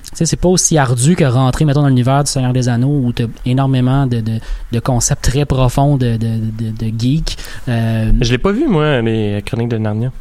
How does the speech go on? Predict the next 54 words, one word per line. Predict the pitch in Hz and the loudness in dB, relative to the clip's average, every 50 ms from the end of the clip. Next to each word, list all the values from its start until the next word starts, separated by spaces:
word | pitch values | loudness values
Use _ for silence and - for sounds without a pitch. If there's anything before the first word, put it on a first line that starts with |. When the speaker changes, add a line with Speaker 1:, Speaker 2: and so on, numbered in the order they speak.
| - - - - - - - - - - - - | -14 -14 -16 -16 -18 -18 -16 -16 -16 -16 -6 -4
Speaker 1:
T'as-tu | 135 127 - 139 147 | -2 -2 0 2 2
lu | 135 | 2
les | 123 135 135 131 | 2 2 0 0
livres ? | 131 131 185 262 247 - - - - | 0 0 0 -2 -4 -6 -6 -2 -2
Speaker 2:
Non. | 147 - - - - - - | -2 -2 -4 -12 -16 -10 -4
Speaker 1:
Ah, | - 139 - | -4 -2 -2
c'est | - - | -2 -4
ça, | 120 - 165 | -2 -2 0
mais | 156 135 123 | 0 2 0
les | 127 127 | 0 0
livres | 139 208 233 - | 0 -2 -2 -2
sont | - 123 110 | -4 -6 -6
super | - - 170 - 170 160 | -6 -4 -4 -2 -2 -2
le | 135 | -2
fun | - 151 143 | -2 -2 -2
à | 131 117 | -2 -2
lire. | 117 147 151 | -2 -4 -2
C'est | - 135 | -2 -2
des, | 120 120 - - - - | -2 -4 -6 -6 -14 -12
c'est | - - 131 | -6 -2 2
des | 139 | 2
espèces | 139 - 202 202 | 2 2 2 2
de | 175 151 | 2 2
beaux | 131 127 156 156 | 2 2 0 0
contes | - 151 151 160 156 143 147 | 2 0 2 2 0 0 0
à | 123 | 0
lire, | 123 127 135 131 127 | 0 0 0 0 0
dans | 123 117 | 0 -2
le | 110 | -2
fond. | - - 127 131 | -4 -4 -4 -2
C'est, | - - 123 117 117 110 | -2 0 0 0 -2 -2
c'est, | - - 127 120 120 117 | -2 -2 -2 -2 -2 -2
c'est | 110 - 127 | -4 -4 -4
plus | - - 185 - | -2 -2 -2 -2
proche, | - - 165 165 - | 0 0 0 -2 0
pratiquement, | - - 120 - - 135 135 139 | -4 -6 -6 -4 -2 -2 -2 -2
du | 120 - | -2 -2
conte | - 143 135 139 147 147 147 - | -2 0 0 2 2 0 -2 -2
que | - 127 123 127 123 - - - - - - | -2 -2 0 0 -2 -4 -10 -16 -18 -14 -10
de | 127 117 | -6 -4
la | 120 117 120 | -2 -2 -2
gros | 113 117 123 131 135 | -2 -2 0 0 0
univers | 123 123 123 120 113 127 131 131 123 117 | 2 2 2 2 0 0 0 0 2 2
lourd | 117 123 127 131 131 127 131 | 2 2 2 2 2 0 0
de | 120 110 | -2 -2
fantastique, | - 123 117 120 110 - - - 110 - | -4 -4 -4 -4 -4 -6 -8 -10 -10 -10
là, | 113 113 | -10 -12
tu | 107 - | -4 -2
Speaker 2:
Mais | 139 123 | -2 0
Speaker 1:
sais. | |
Speaker 2:
c'est | 143 127 | 0 0
plus | 143 156 147 - | 0 -2 -2 -2
pour | - 139 | -2 -2
enfants. | 127 113 - 151 156 156 131 | -2 0 0 0 0 0 -2